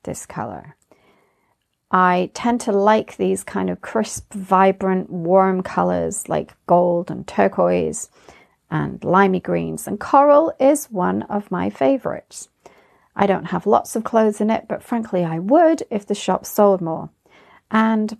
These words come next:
my very first sofa that I bought was in a rich, deep coral colour. I'd seen some curtain fabric that I really loved, and so I bought the sofa in a colour to match the curtains, and then I never actually afforded buying the curtains.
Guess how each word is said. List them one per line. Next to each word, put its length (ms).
my 460
very 320
first 640
sofa 760
that 120
I 140
bought 400
was 320
in 160
a 160
rich, 600
deep 320
coral 420
colour. 380
I'd 140
seen 220
some 180
curtain 540
fabric 500
that 160
I 60
really 340
loved, 420
and 440
so 200
I 80
bought 320
the 80
sofa 1000
in 140
a 80
colour 360
to 120
match 320
the 80
curtains, 560
and 140
then 100
I 80
never 260
actually 340
afforded 500
buying 400
the 80
curtains. 560